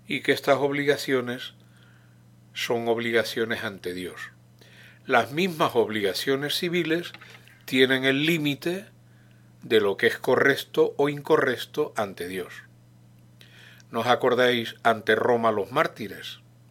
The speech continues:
Reconocemos paganos, pero, pero, no adoramos al César. No nos pidan eso. El César no es Dios. El César no es un icono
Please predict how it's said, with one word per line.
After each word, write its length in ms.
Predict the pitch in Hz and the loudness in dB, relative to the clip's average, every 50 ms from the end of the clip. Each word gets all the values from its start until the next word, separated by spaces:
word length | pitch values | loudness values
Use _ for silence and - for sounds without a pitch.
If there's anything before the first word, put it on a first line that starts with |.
| _ - - - - - - - - - - - - _ - - _ _ - _ | _ -20 -20 -20 -20 -20 -20 -20 -20 -20 -20 -20 -20 _ -20 -20 _ _ -14 _
Reconocemos 960 | - - - 110 - 131 120 113 113 110 - - 139 139 135 135 139 139 135 135 | -2 2 2 2 4 2 0 0 0 -2 0 4 4 4 4 4 2 0 -2 -2
paganos, 640 | - - 151 139 135 135 143 139 143 143 - 135 - - _ _ _ | 0 2 4 4 6 6 6 4 4 0 -4 -8 -10 -14 _ _ _
pero, 360 | - 160 147 127 110 - - - - _ _ _ _ | 8 8 8 8 6 2 -2 -8 -20 _ _ _ _
pero, 320 | - 110 101 95 - - - - - _ _ _ - - _ _ - _ _ _ _ | 0 0 0 0 -2 -8 -16 -20 -20 _ _ _ -20 -20 _ _ -20 _ _ _ _
no 220 | - 101 104 104 107 | -12 -6 -2 0 0
adoramos 540 | 113 120 120 104 95 98 117 135 - - - | 2 2 2 2 0 -2 -2 -6 -8 -10 -10
al 140 | 113 98 - | -12 -12 -12
César. 420 | - - 123 131 - 196 175 135 - - - - _ _ _ _ _ _ _ _ _ _ _ _ _ _ | -8 -6 -4 -4 -2 -4 -4 -10 -12 -18 -20 -20 _ _ _ _ _ _ _ _ _ _ _ _ _ _
No 140 | - 117 117 | -6 -4 -2
nos 140 | 113 120 117 | -2 -2 -4
pidan 400 | - - 165 143 139 120 107 113 | -4 -4 0 2 2 2 2 0
eso. 380 | 160 180 - - - - - - _ _ _ _ _ _ _ _ _ _ _ _ _ _ _ _ _ _ _ _ _ | -2 -2 -4 -6 -8 -14 -16 -20 _ _ _ _ _ _ _ _ _ _ _ _ _ _ _ _ _ _ _ _ _
El 160 | - 120 113 | -2 -2 -2
César 600 | - - - 180 185 - - 185 185 190 202 - - | -2 4 4 6 6 6 6 4 4 2 2 -2 -6
no 180 | 139 131 139 147 | -6 -4 -4 -2
es 120 | 147 127 | -4 -4
Dios. 400 | 120 127 156 196 - - - - - _ _ _ _ _ _ _ _ _ _ _ _ _ _ _ _ _ _ _ _ _ _ _ - - - | -6 -6 -6 -6 -6 -8 -12 -18 -20 _ _ _ _ _ _ _ _ _ _ _ _ _ _ _ _ _ _ _ _ _ _ _ -20 -12 -6
El 140 | - 127 120 | -4 -4 -4
César 440 | - - 165 160 - 208 202 180 175 | 0 0 2 4 6 6 6 4 4
no 140 | 175 185 | 2 0
es 80 | 185 160 | 0 0
un 180 | 160 180 175 165 | -2 -4 -4 -4
icono 640 | 147 127 - - 175 202 208 170 120 92 - - | -4 -6 0 4 6 6 6 4 0 -6 -6 -12